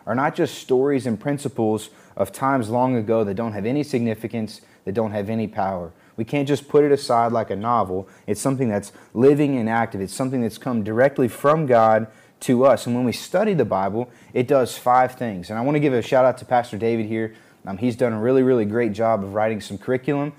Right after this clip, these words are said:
Uh, there's a study called Holy Habits, one of our core equip courses here at Living Hope. Uh, and when we get those, uh, back online or when we get to be able to meet again, I would encourage you guys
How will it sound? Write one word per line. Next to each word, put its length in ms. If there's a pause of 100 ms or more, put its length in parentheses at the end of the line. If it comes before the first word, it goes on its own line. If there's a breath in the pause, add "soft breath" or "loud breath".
(280 loud breath)
Uh, 60
there's 200
a 60
study 340
called 240
Holy 320
Habits, 440
one 200
of 120
our 100
core 300
equip 280
courses 400
here 120
at 80
Living 240
Hope. 300 (360 soft breath)
Uh, 140
and 100
when 120
we 80
get 240
those, 440 (260 loud breath)
uh, 220
back 420
online 560
or 80
when 120
we 80
get 200
to 60
be 200
able 140
to 120
meet 220
again, 260
I 60
would 120
encourage 440
you 80
guys 400